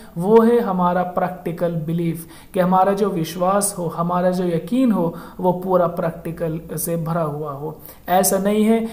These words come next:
कि कुछ चीज़ें जो ठीक हो गया तो ठीक है, जो ठीक नहीं हुआ तो खुदा की ऐसी मर्जी थी, ये हमने मेहनत कर कर ये सब किया है, बल्कि इंसान का मज-, यकीन इतना मजबूत हो कि जो कुछ भी है वो ईश्वर की तरफ से है, चाहे वो ठीक है, चाहे वो गलत है, जो कुछ भी है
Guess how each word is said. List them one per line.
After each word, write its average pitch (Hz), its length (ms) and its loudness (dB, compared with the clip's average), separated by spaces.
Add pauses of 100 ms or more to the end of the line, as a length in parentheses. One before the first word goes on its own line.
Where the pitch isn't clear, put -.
(140)
कि 202 100 2
कुछ 196 280 -2
चीज़ें 202 480 2
जो 175 140 0
ठीक 220 320 0
हो 220 160 6
गया 208 200 4
तो 208 120 -2
ठीक 214 360 -2
है, 214 80 2
जो 190 140 0
ठीक 190 320 0
नहीं 185 220 0
हुआ 196 160 4
तो 190 140 -2
खुदा 170 280 0
की 175 140 -4
ऐसी 170 360 -2
मर्जी 160 380 -2
थी, 165 260 -4
ये 190 60 4
हमने 202 280 2
मेहनत 185 360 -2
कर 175 160 -2
कर 170 180 -2
ये 170 160 -2
सब 165 240 -6
किया 165 160 -2
है, 160 240 -2 (320)
बल्कि 190 300 4
इंसान 180 440 0
का 190 80 0
मज-, 165 360 -2 (220)
यकीन 190 420 0
इतना 190 220 -2
मजबूत 170 600 2
हो 170 200 0 (260)
कि 190 140 2
जो 196 260 8
कुछ 214 320 0
भी 175 180 -4
है 165 420 -2 (140)
वो 185 200 -6
ईश्वर 185 380 -2
की 160 180 -8
तरफ 156 260 -6
से - 160 -6
है, 151 240 -6 (240)
चाहे 190 280 4
वो 226 140 6
ठीक 233 360 0
है, 233 80 4
चाहे 202 280 -2
वो 190 160 -2
गलत 175 380 0
है, 170 180 -6
जो 220 180 6
कुछ 208 260 -2
भी 175 160 -6
है 185 240 -2